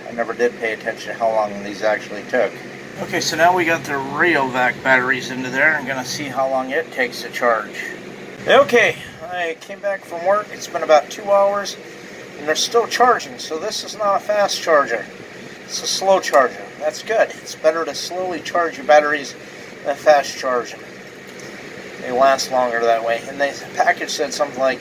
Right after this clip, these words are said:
you know, three hundred seventy charge cycles off a set of batteries. So ten bucks for four batteries,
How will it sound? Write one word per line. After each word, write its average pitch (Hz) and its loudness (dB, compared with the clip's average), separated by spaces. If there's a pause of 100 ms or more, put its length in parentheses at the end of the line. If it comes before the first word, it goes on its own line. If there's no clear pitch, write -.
(760)
you 156 -2
know, 147 6
three 170 0
hundred 156 0
seventy 143 2 (420)
charge 143 2
cycles 120 -2
off 117 6
a - -12
set 123 -2
of 113 -4
batteries. 107 2 (720)
So - -6
ten 190 4
bucks 180 4
for - -12
four 165 -4
batteries, 160 0